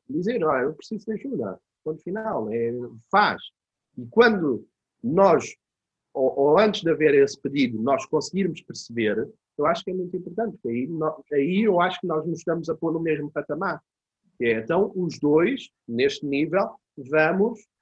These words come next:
eh, resolver. Eu, eu acredito que, que na nossa família existe isso.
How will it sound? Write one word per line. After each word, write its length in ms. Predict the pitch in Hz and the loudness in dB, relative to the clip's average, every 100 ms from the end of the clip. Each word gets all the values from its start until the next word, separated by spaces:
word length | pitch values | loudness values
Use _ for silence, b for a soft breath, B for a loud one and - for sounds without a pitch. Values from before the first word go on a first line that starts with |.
| - | -8
eh, 420 | 185 190 196 185 - | -6 -4 -6 -10 -12
resolver. 440 | 190 196 202 190 190 _ _ _ _ _ _ _ _ - | -8 -6 -8 -12 -14 _ _ _ _ _ _ _ _ -10
Eu, 360 | 92 117 131 | -2 -2 -2
eu 240 | 131 139 220 | 0 4 4
acredito 480 | 247 147 123 131 - | 4 0 0 -4 -8
que, 260 | 143 147 | -8 -8
que 160 | 139 - | -10 -8
na 120 | 127 | -6
nossa 300 | 123 120 123 | -4 -4 -6
família 340 | - 110 117 139 | -8 -4 -4 -4
existe 360 | 139 151 - | -8 -12 -14
isso. 140 | 87 | -18